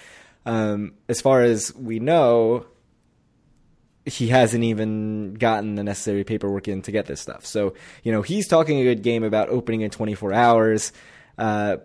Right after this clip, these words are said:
but, you know, I think he's got some shit he needs to get in order, uh, and I think that the city has said that they can do these inspections within, you know, a few days, maybe, like, five days once the paperwork's in.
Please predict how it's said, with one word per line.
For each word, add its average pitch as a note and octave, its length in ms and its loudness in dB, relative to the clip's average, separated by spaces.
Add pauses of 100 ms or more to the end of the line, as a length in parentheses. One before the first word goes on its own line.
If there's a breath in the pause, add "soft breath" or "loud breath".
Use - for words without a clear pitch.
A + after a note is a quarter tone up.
but, A2 400 2 (720)
you B2+ 140 -2
know, G3+ 240 -4
I A2 100 -6
think G#2+ 160 -6
he's G2 320 -10
got - 280 -6
some G#2 100 -14
shit G2+ 220 -8
he G#2 100 -8
needs G2 220 -8
to G#2+ 60 -8
get G2 140 -4
in F2+ 80 -12
order, F#2 440 -2 (340)
uh, F#2+ 460 -4 (120)
and G2 580 -8 (960 soft breath)
I B2+ 120 -2
think B2+ 560 2 (100)
that G#2+ 460 0 (500)
the G#2+ 920 -6 (260)
city A#2 440 4
has G#2 200 -2
said G#2+ 180 0
that G2+ 140 -2
they A2 100 2
can A2 160 -6
do G#2 140 -2
these G2 180 -6
inspections G2+ 580 -6
within, G2 420 -6
you G2 100 -6
know, F#2+ 160 -4
a F#2 40 -6
few G#2+ 220 -4
days, G2 460 -4
maybe, F#2+ 180 -8
like, F#2 140 -6
five F#2 300 -4
days F#2+ 440 -4
once F#2 220 -12
the - 80 -20
paperwork's C#3 460 0
in. A2+ 320 -2